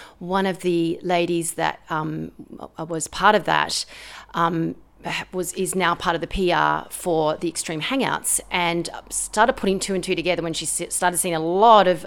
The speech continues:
like, Earthrise photos and, and sort of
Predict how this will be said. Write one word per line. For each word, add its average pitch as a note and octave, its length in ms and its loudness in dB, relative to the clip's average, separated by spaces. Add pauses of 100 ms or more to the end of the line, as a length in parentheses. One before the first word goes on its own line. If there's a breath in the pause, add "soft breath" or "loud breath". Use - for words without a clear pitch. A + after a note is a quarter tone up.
like, E3 360 0 (300 loud breath)
Earthrise F#3+ 680 6
photos F#3+ 400 2
and, F3+ 240 -4
and F3 200 -4
sort F3 200 -4
of E3 160 -10